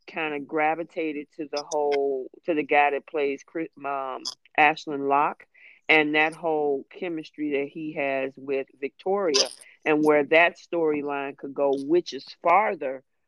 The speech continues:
versus what they could have did with Elizabeth Lehner. Because who's gonna, if, if Kyle is out, because I think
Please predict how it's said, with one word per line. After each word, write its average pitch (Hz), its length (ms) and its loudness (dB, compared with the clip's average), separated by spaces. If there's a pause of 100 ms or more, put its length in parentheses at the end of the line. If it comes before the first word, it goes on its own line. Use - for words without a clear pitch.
versus 156 480 -4
what 143 220 -2
they 139 120 -2
could 151 180 -10
have 127 120 -14
did 135 160 -2
with 131 220 -8
Elizabeth 131 540 -6
Lehner. 135 400 -6 (220)
Because 175 340 4 (480)
who's 302 240 6
gonna, 240 300 4 (100)
if, 185 140 4 (100)
if 180 200 2
Kyle 226 420 0
is 180 200 -2
out, 156 360 2 (680)
because 185 240 -6
I 185 220 0 (120)
think 202 380 -8